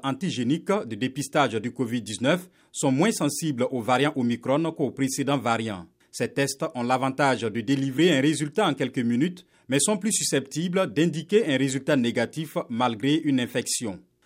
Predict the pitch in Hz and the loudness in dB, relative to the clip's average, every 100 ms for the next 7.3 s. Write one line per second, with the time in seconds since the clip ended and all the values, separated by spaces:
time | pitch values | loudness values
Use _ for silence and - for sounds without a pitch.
0 | _ _ 113 - 147 120 123 - 156 156 | _ _ -4 -2 -2 -2 -2 -2 -2 -2
1 | - - 135 127 147 135 135 135 156 175 | -4 0 2 4 4 4 2 0 0 2
2 | 135 - 196 143 147 135 - 143 123 117 | 0 0 -2 -2 -2 -2 2 2 2 -2
3 | 120 117 151 - 131 147 131 117 110 117 | -2 0 0 0 -2 -2 -4 -4 -6 -2
4 | 135 135 143 110 - 127 - 131 127 107 | -2 0 -2 -2 -4 -6 -4 -4 -4 -8
5 | 107 135 160 160 190 190 _ - 107 139 | -8 -8 -4 -2 -4 -6 _ -8 2 2
6 | 123 135 151 151 143 160 120 123 - 117 | 4 4 4 0 -2 -4 -4 -8 -6 -6
7 | 113 107 | -4 -4